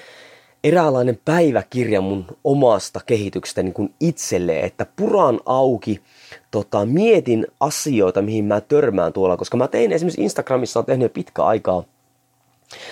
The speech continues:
ää, te Jouni Korhonen, niin, niin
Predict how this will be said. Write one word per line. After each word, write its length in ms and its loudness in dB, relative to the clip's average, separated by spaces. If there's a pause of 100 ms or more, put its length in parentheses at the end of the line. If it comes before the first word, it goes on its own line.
(120)
ää, 380 2
te 100 0
Jouni 300 4
Korhonen, 540 0 (280)
niin, 240 2
niin 260 2